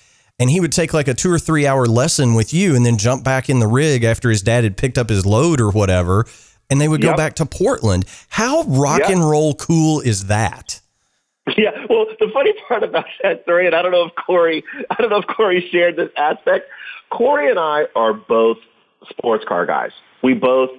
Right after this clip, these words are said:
Speaker 2: like sports cars. Um, when I met, what was Corey driving when I met him? I don't remember what he had when I met him, but over the course of sort of knowing him, at one point he had, like, this, uh,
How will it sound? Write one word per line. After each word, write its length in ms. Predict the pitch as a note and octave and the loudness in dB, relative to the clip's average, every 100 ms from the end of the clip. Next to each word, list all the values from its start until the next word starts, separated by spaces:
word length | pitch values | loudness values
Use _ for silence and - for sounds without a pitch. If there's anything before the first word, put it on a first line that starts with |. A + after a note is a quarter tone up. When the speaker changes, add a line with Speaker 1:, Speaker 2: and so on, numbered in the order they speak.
| _ A2+ | _ -4
Speaker 2:
like 360 | G#2 G2 - - | -2 -2 -4 -14
sports 280 | - G2+ - | -2 -2 0
cars. 240 | D2+ C2 - - - _ | -6 -6 -12 -20 -20 _
Um, 880 | A2+ A2 G#2+ G#2+ G#2+ G#2 G#2 G2+ G2+ - - - - | -2 0 0 2 2 0 -2 -4 -6 -10 -20 -20 -18
when 240 | B2+ B2+ D3+ | -4 0 0
I 120 | C#3 | 0
met, 580 | C#3+ D3 E3+ G#3 B3+ - | -2 -6 -4 -2 -2 -2
what 160 | - | -2
was 80 | A4+ - | -2 -2
Corey 160 | F#3+ D#3 | -2 0
driving 240 | D#3 C3+ | 0 2
when 100 | A#2 | 0
I 80 | G2+ | 0
met 440 | F#2 F#2 G2 G#2+ - | -2 0 0 0 -2
him? 160 | - - _ _ - | -12 -20 _ _ -2
I 40 | |
don't 120 | B3 | 0
remember 220 | C#4 C4+ B3+ | 2 2 2
what 80 | A3 | 2
he 60 | |
had 120 | G3 F3 | 0 0
when 100 | C#3 | 0
I 60 | |
met 220 | B2+ D3 C3 | 0 0 0
him, 140 | G#2+ - - - | -2 -8 -10 -2
but 160 | D3 | 0
over 200 | E3 D#3 | 0 0
the 80 | D3 | -4
course 360 | - D3+ D3+ D3 | -6 0 0 0
of 100 | A#2+ - | -4 0
sort 160 | B2+ | 0
of 60 | A2 | 0
knowing 280 | B2+ C#3 B2 | 2 2 0
him, 100 | G#2 | 0
at 40 | |
one 140 | B2 C#3 | 0 -2
point 220 | C#3 B2 | -2 -2
he 100 | A#2+ | -2
had, 240 | A2+ A2+ | 0 0
like, 320 | G#2+ G#2 G#2 - | 0 0 -2 -2
this, 140 | G2+ - | -4 0
uh, 260 | G#2 F#2+ | 0 0